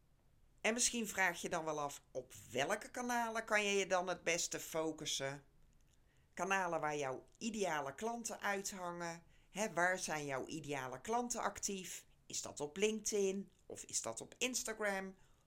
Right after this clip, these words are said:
Of zijn ze juist heel actief op Facebook? Want het is natuurlijk wel goed om kanalen te kiezen waar jouw ideale klanten ook uithangen, zodat je ze ook kan bereiken. Maar het moeten ook wel social media kanalen zijn waar jij zelf ook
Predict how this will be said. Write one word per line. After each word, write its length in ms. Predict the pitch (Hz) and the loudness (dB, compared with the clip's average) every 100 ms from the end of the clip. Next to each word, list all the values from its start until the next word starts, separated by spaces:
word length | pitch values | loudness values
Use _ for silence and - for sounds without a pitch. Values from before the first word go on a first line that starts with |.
| - | -6
Of 120 | 160 | -2
zijn 240 | - 147 135 | 2 2 0
ze 120 | 131 | -4
juist 280 | 120 120 - | -6 -6 -4
heel 240 | 151 156 | -2 -2
actief 420 | 113 - 110 110 | -2 -6 -12 -10
op 140 | - - | -12 -12
Facebook? 840 | - 233 247 233 - 202 202 - - _ _ _ _ _ _ _ - - - | -4 0 0 0 -2 -2 -4 -10 -20 _ _ _ _ _ _ _ -20 -8 2
Want 160 | 214 | 2
het 120 | 220 | 2
is 140 | 214 196 | 0 0
natuurlijk 400 | 190 190 175 175 | -2 -4 -2 2
wel 200 | 196 202 | 4 4
goed 340 | 196 202 - | 0 -2 -4
om 180 | - 170 | -6 -6
kanalen 480 | - 165 160 190 185 | -2 0 2 0 -2
te 160 | 185 | -4
kiezen 480 | - 170 160 151 143 - - - - | -6 -8 -4 -4 -4 -10 -20 -20 -18
waar 320 | 127 170 202 | 2 4 6
jouw 200 | 190 170 | 4 2
ideale 540 | 180 151 160 147 143 | -2 -2 0 0 -4
klanten 480 | - 143 131 - - | -6 -8 -8 -10 -6
ook 240 | 120 - - | -6 -8 -4
uithangen, 760 | 202 233 233 208 180 170 156 156 - - | 0 2 0 -2 -2 -2 -6 -10 -18 -16
zodat 400 | - - 175 165 | -2 2 2 0
je 80 | 165 | -2
ze 160 | 143 143 | -2 0
ook 200 | 131 - | -2 -2
kan 220 | 131 123 | -4 -4
bereiken. 580 | 120 135 165 135 - 101 - - - _ _ _ _ _ - - - - | -4 2 2 2 -2 -18 -20 -20 -20 _ _ _ _ _ -20 -20 -18 0
Maar 340 | 185 180 - | 4 4 2
het 120 | - | -2
moeten 320 | 175 175 - - | -2 -2 -4 4
ook 220 | 214 220 | 4 4
wel 160 | 180 160 | 2 0
social 440 | - 160 147 156 | 0 0 -2 -4
media 320 | 156 151 147 | -2 0 0
kanalen 460 | 139 147 139 139 131 | 0 -2 -2 -4 -4
zijn 260 | 135 135 | -4 -4
waar 120 | 131 131 | -4 -2
jij 240 | 127 131 | -2 -2
zelf 480 | 131 170 170 160 - | 0 2 2 0 0
ook 300 | 143 - | 0 -2